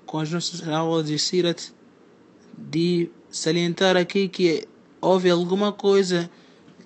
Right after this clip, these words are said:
que nas aulas anteriores não, não focamos, que é a circuncisão, sobre a circuncisão deste menino Muhammad ibn Abdullah. Há uma divergência entre os historiadores concernente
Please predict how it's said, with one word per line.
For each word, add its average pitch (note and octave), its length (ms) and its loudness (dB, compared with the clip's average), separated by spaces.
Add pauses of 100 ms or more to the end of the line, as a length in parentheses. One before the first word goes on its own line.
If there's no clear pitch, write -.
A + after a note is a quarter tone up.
que D#3+ 420 0 (800)
nas D3+ 320 -2
aulas G3+ 360 2
anteriores F3+ 760 2
não, F3 300 -2 (200)
não E3 200 -2
focamos, F#3+ 720 -4 (380)
que F3 320 -2
é F#3+ 40 4
a F#3 80 2
circuncisão, E3+ 1160 -6 (160)
sobre E3+ 360 -4
a D#3+ 60 -2
circuncisão E3 840 -6
deste E3 480 -4 (320)
menino E3 460 -4
Muhammad D#3 540 -4
ibn C#3 200 -8
Abdullah. C3+ 720 -4 (1800)
Há F3 120 2
uma G3+ 200 2
divergência F3+ 720 2
entre E3 480 -2
os D#3 160 -4
historiadores E3 1000 0
concernente D#3+ 840 -6